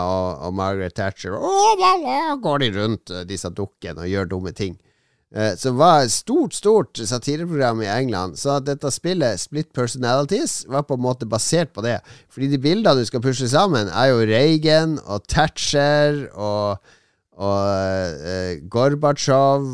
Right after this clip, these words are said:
og <laughs> Sir Alan Sinclair, det er Charles og Diana, eh, Mick Jagger. Så det var, var på en måte, det, jeg husker jeg spilte det her veldig mye. Når jeg hørte musikken,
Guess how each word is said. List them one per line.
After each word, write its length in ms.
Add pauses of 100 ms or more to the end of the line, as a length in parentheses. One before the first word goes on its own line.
(100)
og 240 (400)
<laughs> 400
Sir 240
Alan 460 (260)
Sinclair, 720
det 80
er 240
Charles 480
og 140
Diana, 760 (1040)
eh, 260
Mick 340
Jagger. 640 (140)
Så 240
det 160
var, 180
var 420
på 120
en 80
måte, 340 (300)
det, 160 (960)
jeg 140
husker 200
jeg 100
spilte 340
det 80
her 180
veldig 240
mye. 160
Når 120
jeg 80
hørte 200
musikken, 600